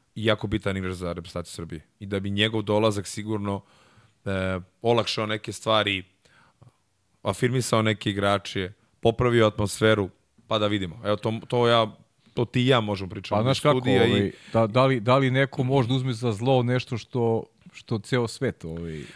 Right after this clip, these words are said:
Speaker 1: Pa znaš čemu te pričam,
Speaker 2: zna,
Speaker 1: da, da je
Speaker 2: znaš,
Speaker 1: ovde,
Speaker 2: da.
Speaker 1: da š-, da je ovde
Speaker 2: Ma-
Speaker 1: sueta na sto posto, a razum je na
Speaker 2: Da,
Speaker 1: malo
Speaker 2: da.
Speaker 1: manje od pedeset posto, tako da
Speaker 2: Nažalost,
Speaker 1: toga.
Speaker 2: nažalost, sueta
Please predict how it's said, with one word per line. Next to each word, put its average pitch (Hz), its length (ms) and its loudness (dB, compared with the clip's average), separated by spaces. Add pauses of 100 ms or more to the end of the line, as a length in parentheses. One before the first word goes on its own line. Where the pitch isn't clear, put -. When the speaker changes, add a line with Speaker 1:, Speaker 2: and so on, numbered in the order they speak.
Speaker 1:
Pa 101 120 -8
znaš 123 240 -4
čemu 123 220 2
te 113 120 0
pričam, 110 240 4
Speaker 2:
zna, 98 100 2
Speaker 1:
da, 98 80 2
da 95 120 2
je 98 60 2
Speaker 2:
znaš, 98 100 4
Speaker 1:
ovde, 101 600 2
Speaker 2:
da. - 60 -14
Speaker 1:
da 98 100 -4
š-, - 160 -10
da 101 60 -4
je 98 60 0
ovde 104 180 -2
Speaker 2:
Ma- 101 60 -2
Speaker 1:
sueta 104 440 0
na 101 120 -4
sto 110 240 0
posto, 101 440 -4
a 87 320 -8
razum 98 360 -4
je 98 80 -6
na 95 300 -8 (200)
Speaker 2:
Da, 92 240 -12
Speaker 1:
malo 101 200 0
Speaker 2:
da. 98 60 0
Speaker 1:
manje 98 180 0
od 92 100 -6
pedeset 95 240 -2
posto, 98 220 -2
tako 101 120 -4
da 104 40 -2
Speaker 2:
Nažalost, 101 560 0
Speaker 1:
toga. 101 120 -10
Speaker 2:
nažalost, 113 580 0
sueta 104 640 -2